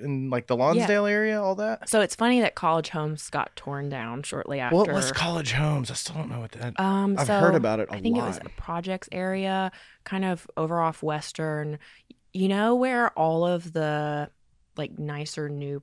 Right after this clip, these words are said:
Speaker 2: kind of project houses that they built, like, right across from the Pilot on Western?
Speaker 1: Mm-hmm.
Speaker 2: That used to, I think, all be College Homes.
Speaker 1: Yeah.
Speaker 2: And then they
Speaker 1: Those are
Speaker 2: tore it
Speaker 1: so
Speaker 2: down.
Speaker 1: nice, man.
Speaker 2: They are
Speaker 1: They're
Speaker 2: nice
Speaker 1: really
Speaker 2: now.
Speaker 1: pretty.
Speaker 2: They did a good job.
Speaker 1: They did a really
Speaker 2: Yeah.
Speaker 1: good job. The ones on University?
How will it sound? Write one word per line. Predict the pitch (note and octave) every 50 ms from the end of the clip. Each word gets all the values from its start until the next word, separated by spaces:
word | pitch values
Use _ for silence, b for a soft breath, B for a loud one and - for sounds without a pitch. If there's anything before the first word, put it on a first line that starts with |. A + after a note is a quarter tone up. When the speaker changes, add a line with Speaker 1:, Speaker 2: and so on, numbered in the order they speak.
| _ -
Speaker 2:
kind | - D#3 D3
of | C#3+
project | - - - C#3+ D3+ D3+ D#3 D3+ - -
houses | E3 D#3 D3+ D#3 E3+ D#3+ D#3 D3+ -
that | - -
they | - C#3+
built, | C#3 - D3+ C#3+ C#3+ -
like, | A#2+ C3+ - -
right | D3+ D3
across | D3 - - D3 C#3+ -
from | - C#3
the | C3+ -
Pilot | - - - C3+ C3+ D3 D3+ D3+ - - - _ _ -
on | - C#3+ C#3+ C#3
Western? | C3+ C#3 C#3 - - - E3 D#3+ E3
Speaker 1:
Mm-hmm. | D#3 A#2+ A#2 A2 E2 C#3 C#3+ F#3 A3+ -
Speaker 2:
That | - E3+ F3 E3+ - -
used | D3+ D3+ D3 -
to, | - -
I | D3+
think, | E3+ D3+ D3+ -
all | - C3 C3 C3
be | - C3+
College | - - - A2+ G#2+ F2+ F2
Homes. | - - A2+ D#2 - - G2+
Speaker 1:
Yeah. | A#2 C3+ C3+ A#2 F#2+ - - -
Speaker 2:
And | - D#3
then | D#3 D3+
they | D3+
Speaker 1:
Those | D3 F3 F#3
are | A3
Speaker 2:
tore | F3 D#3 D#3
it | D3
Speaker 1:
so | D3 C#3
Speaker 2:
down. | D3+ D3+
Speaker 1:
nice, | C#3+ C3 C3+ C#3+ D3+ D#3 - -
man. | F3 E3+ F3 F3+ F3+ E3+ - _ _ _
Speaker 2:
They | - E3+ E3
are | D#3 C#3+
Speaker 1:
They're | E3+ F3
Speaker 2:
nice | D#3 D3
Speaker 1:
really | E3 G#3+ G3+ D3
Speaker 2:
now. | -
Speaker 1:
pretty. | - - C#3+ A#2 G2 F#2 - -
Speaker 2:
They | D#3+ D#3+
did | E3 E3+ D#3+
a | D3
good | C#3+ C#3+ A#2
job. | - - D2+ - - - -
Speaker 1:
They | - D3+
did | D3 E3+ F3
a | D3 B2
really | A#2+ C3+ C3 B2
Speaker 2:
Yeah. | G#2+
Speaker 1:
good | G#2 G2+ F2+
job. | A2 G#2 G2+
The | A#2+
ones | B2 C3+ C3+ B2+
on | C3+ B2
University? | B2+ C3+ B2 A2+ A#2+ A#2+ A#2+ - - D3+ E3+ F3 F3